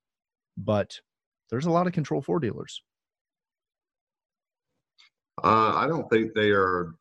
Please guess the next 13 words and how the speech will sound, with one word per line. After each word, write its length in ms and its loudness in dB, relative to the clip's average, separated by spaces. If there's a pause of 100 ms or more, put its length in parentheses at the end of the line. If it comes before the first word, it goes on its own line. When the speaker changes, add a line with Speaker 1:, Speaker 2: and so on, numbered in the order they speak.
(140)
Speaker 2:
starting 720 -2
to 100 -14
pay 200 -4
attention. 460 -8
I 100 -10
think 200 -8
they've 160 -10
been 160 -8
paying 260 -6
attention 440 -12
for 140 -8
a 60 -6
while. 320 -18